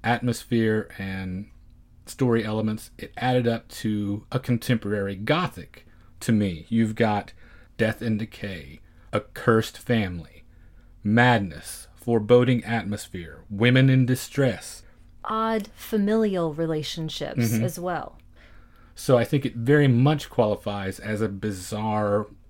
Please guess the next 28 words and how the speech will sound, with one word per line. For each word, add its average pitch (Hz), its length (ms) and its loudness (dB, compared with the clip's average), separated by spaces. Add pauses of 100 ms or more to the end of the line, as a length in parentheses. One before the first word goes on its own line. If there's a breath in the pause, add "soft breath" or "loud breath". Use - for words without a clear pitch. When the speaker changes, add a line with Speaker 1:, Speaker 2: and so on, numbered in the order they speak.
Speaker 1:
horror 147 340 6
film. 160 400 0
It's 120 160 -6
not 127 280 0 (480)
traditional 123 500 0
horror 98 320 0
narrative. 92 320 -4
It's 117 80 -6
not 175 140 0
traditional 127 500 0
in 95 80 -4
any 95 180 -2
sense. 78 480 -16 (960 soft breath)
But 120 140 4
it 117 100 0
has 123 220 2
so 143 200 2
many 143 220 4
of 123 80 2
those 117 200 0
things 127 280 0
in 165 80 4
it 127 160 0
that 117 160 2
it 107 160 -8
could 87 240 -12
definitely 135 460 -2
qualify 107 840 -2